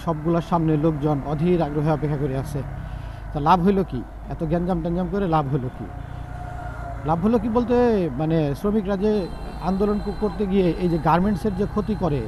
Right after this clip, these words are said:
গার্মেন্টস ভাঙচুর করে, আরে ভাই, ঠিক আছে, বেতন দেয় নাই বা এক মাসের বেতন আটকায় রাখছে, অথবা ওভারটাইম ঠিক মতো দেয় নাই, অথবা শুধুমাত্র ছেলে,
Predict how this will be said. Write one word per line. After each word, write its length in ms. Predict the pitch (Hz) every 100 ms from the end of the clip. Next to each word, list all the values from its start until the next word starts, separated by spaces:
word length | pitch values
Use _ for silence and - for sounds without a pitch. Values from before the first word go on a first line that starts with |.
| - - - - - -
গার্মেন্টস 340 | 160 165 180 160
ভাঙচুর 360 | 160 170 202
করে, 260 | 175 156 139
আরে 220 | 147 208
ভাই, 280 | 196 214 202 - - -
ঠিক 140 | 226 262
আছে, 220 | - 165
বেতন 340 | 151 165 175
দেয় 180 | 175 170
নাই 220 | 175 170 165 - - -
বা 80 | 160
এক 120 | 170 -
মাসের 280 | 170 180 156
বেতন 240 | 175 185
আটকায় 260 | 151 185 170
রাখছে, 340 | 151 - 165
অথবা 300 | 156 170 165
ওভারটাইম 420 | 170 160 - 170
ঠিক 140 | 156 170
মতো 200 | 175 160
দেয় 160 | 156 151
নাই, 220 | 147 139 131 - - - - -
অথবা 340 | 165 180 170 170
শুধুমাত্র 680 | 185 180 180 175 170 170 160 - - - - -
ছেলে, 220 | 190